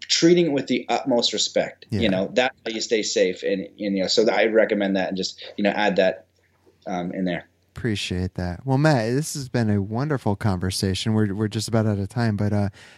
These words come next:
Speaker 2: the websites again, it's matt belair dot com and zen athlete dot com, correct?
Speaker 1: Yeah, matt belair dot com, zen athlete dot com. <clears throat> Um, lots of stuff on there, like, uh, y-, yeah, lots of good stuff. And I'm, I'm, I'm making new meditations daily. I have one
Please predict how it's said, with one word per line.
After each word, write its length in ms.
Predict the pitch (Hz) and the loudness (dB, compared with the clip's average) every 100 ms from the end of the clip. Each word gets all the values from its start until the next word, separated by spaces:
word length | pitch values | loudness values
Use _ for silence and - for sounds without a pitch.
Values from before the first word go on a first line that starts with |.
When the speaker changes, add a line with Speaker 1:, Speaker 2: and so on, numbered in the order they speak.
| _ | _
Speaker 2:
the 120 | 139 | 4
websites 500 | 123 147 - 156 - | 8 6 6 4 4
again, 340 | 127 123 117 107 | 2 4 2 2
it's 240 | 101 - | -2 0
matt 300 | 113 117 - | 2 2 0
belair 320 | 113 117 123 | 0 2 2
dot 180 | 123 107 | 2 0
com 380 | 131 120 117 113 | 0 0 0 -2
and 480 | 107 107 104 98 95 | 0 2 2 0 -2
zen 220 | 107 104 | -2 0
athlete 340 | 110 127 165 165 | 0 -2 -4 -6
dot 200 | 160 - | -8 -6
com, 300 | 170 180 190 - | -8 -8 -10 -6
correct? 460 | 120 151 - - - _ - - _ _ | -2 -2 -6 -16 -20 _ -20 -20 _ _
Speaker 1:
Yeah, 260 | - 110 101 | 0 2 2
matt 240 | 113 123 123 | 0 2 4
belair 500 | 117 117 113 117 - | 6 6 6 2 -4
dot 180 | - 107 | -6 -6
com, 300 | - 104 104 | -4 -4 -2
zen 160 | 101 104 | 0 0
athlete 300 | 98 101 90 | 0 -2 0
dot 160 | 95 | 0
com. 340 | - 98 98 98 _ | 2 0 0 -2 _
<clears throat> 260 | - 120 113 | -4 -2 0
Um, 220 | 107 104 | 2 4
lots 200 | 117 120 | 2 0
of 60 | 117 | -4
stuff 320 | 117 107 - | -4 -4 -4
on 220 | 110 104 | -4 0
there, 200 | 101 98 | 4 4
like, 280 | 95 92 - | 4 2 2
uh, 300 | 92 87 85 - | 2 2 0 -4
y-, 100 | 87 - | -14 -6
yeah, 220 | 95 82 - | -2 -2 -2
lots 180 | 107 98 | -4 -2
of 40 | 98 | -4
good 100 | 92 | 0
stuff. 260 | 107 95 - | 2 2 2
And 140 | 113 | 0
I'm, 380 | 101 110 107 107 | 2 0 -2 -6
I'm, 240 | 101 95 92 _ _ _ - - | -6 -6 -6 _ _ _ -20 -6
I'm 160 | 107 113 | 0 4
making 340 | 135 139 120 | 4 4 0
new 140 | 110 | -2
meditations 640 | 107 98 95 104 98 98 - | 0 0 0 -2 -2 -4 2
daily. 280 | 98 98 95 | 6 6 6
I 40 | |
have 180 | 120 123 | 2 0
one 420 | 117 120 117 113 | 0 0 0 -6